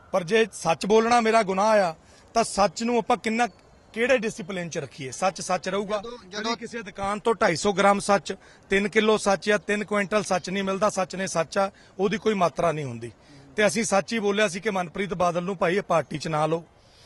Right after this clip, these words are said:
Speaker 1: ਅਸੀਂ ਸੱਚ ਹੀ ਬੋਲਿਆ ਸੀ ਵੀ ਗੁਰਪ੍ਰੀਤ ਭੱਟੀ ਨੂੰ ਪਾਰਟੀ 'ਚ ਨਾ ਲਓ,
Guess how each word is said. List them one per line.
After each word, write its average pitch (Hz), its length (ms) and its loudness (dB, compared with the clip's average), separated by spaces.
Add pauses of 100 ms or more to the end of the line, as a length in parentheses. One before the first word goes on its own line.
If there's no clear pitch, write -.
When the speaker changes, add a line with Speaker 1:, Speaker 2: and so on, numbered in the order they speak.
(280)
Speaker 1:
ਅਸੀਂ 190 180 0
ਸੱਚ 175 300 0
ਹੀ 226 60 0
ਬੋਲਿਆ 208 320 4
ਸੀ 175 100 -8
ਵੀ 214 80 -4
ਗੁਰਪ੍ਰੀਤ 180 420 -4
ਭੱਟੀ 180 280 -2
ਨੂੰ 180 120 -2
ਪਾਰਟੀ 175 340 4
'ਚ - 80 -8
ਨਾ 170 200 2
ਲਓ, 185 200 -2